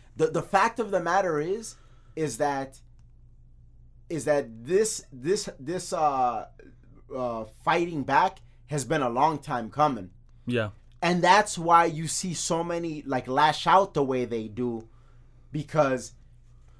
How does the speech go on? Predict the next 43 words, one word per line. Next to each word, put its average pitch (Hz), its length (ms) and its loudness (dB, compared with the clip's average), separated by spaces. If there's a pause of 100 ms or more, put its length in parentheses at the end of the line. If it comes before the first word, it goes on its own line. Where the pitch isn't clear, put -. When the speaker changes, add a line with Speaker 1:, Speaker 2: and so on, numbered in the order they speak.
(1040)
Speaker 1:
it's 175 200 0
like, 165 280 0 (480)
you 180 180 -2
motherfuckers 226 560 0
got 170 220 4
fat - 420 4
while 139 200 0
we 180 120 -2
starved 190 580 8
in 143 120 -2
the 127 80 -2
streets. - 600 -10 (160)
Speaker 2:
No. 113 300 -10
Speaker 1:
Now 175 300 6
it's - 160 -2
our 285 280 10
turn. 120 460 -4 (440)
And 143 120 0
you 147 100 2
don't, 170 120 4
oh, 202 180 10
you 185 160 0
don't 170 180 2
like 262 300 2
it. 123 240 -4 (140)
You 143 120 -6
don't 160 160 -2
like 208 220 2
it, 139 60 -2
right? 160 280 0 (180)
Like, - 280 2 (560)
Speaker 2:
Yeah. - 80 2
Speaker 1:
like, - 160 0 (160)
like, 190 240 0 (260)
it, 214 240 -2
it, 196 220 6
it's, 185 200 -2
it's 196 260 -2
funny, 240 600 -2
it's 170 200 -6
funny 226 380 -6
when, 156 560 -6
when 147 420 -8